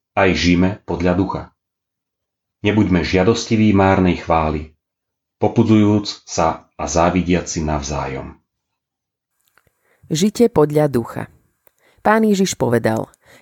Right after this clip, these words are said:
Speaker 2: "Keď vás teda Syn vyslobodí, budete skutočne slobodní." Prečítané Božie slovo určené na dnešný deň nám zdôrazňuje práve túto pravdu, že keď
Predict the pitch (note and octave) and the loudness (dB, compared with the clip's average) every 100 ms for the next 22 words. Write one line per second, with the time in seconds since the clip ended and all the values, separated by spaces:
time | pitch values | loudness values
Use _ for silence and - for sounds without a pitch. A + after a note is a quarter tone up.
0 | - E3 E3+ D#3+ - C#3+ A#2 A#2+ A3 A3 | -2 2 4 2 2 0 0 2 2 2
1 | C3+ A#2 - B2 B2 B2 D3 G3 - C#3 | 0 -2 2 2 2 0 -2 -6 -6 -4
2 | C3+ C3 A#2 - F#3 F#3 E3+ D3+ B2 - | -2 -2 -4 -4 -2 0 0 -2 -2 -2
3 | A#2+ A2+ A2+ G#2 F2+ A#2 _ _ _ _ | -4 -4 -6 -6 -10 -14 _ _ _ _
4 | _ _ _ D3+ D3 A#3+ B3 A#3 D#3+ D3+ | _ _ _ 2 4 2 2 2 4 2
5 | F#3 D3 - F#3 D#3+ - D#3 - F#3 C#3 | 4 2 4 2 2 0 -2 0 2 2
6 | A#2+ B2 E3 F3+ E3+ C3+ A#2+ C3+ D#3+ C3+ | 0 0 0 0 0 -2 0 0 0 -2
7 | A2+ A#2+ B2+ C#3+ E3 D#3 D#3 B2+ A#2 C#3 | -2 -4 0 2 4 2 2 0 0 2
8 | D3 D3 A#2 - F3 F#3 F3 D3+ C3 B2+ | 4 2 0 -2 -2 0 0 2 2 0
9 | G#2+ - _ - C3+ C3+ C3 | -4 -6 _ -16 -4 -2 0